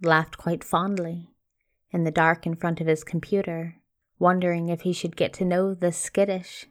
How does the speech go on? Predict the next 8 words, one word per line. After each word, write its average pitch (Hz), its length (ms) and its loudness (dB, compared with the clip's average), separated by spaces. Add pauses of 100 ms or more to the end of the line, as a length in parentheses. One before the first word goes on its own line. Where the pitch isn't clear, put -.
(120)
sharp-tongued 175 840 -2
stranger 185 640 -2
better. 175 560 -4 (1500)
He 165 200 -2
was 156 160 -4
not 175 240 -2
laughing 175 440 -2
now. 165 500 -8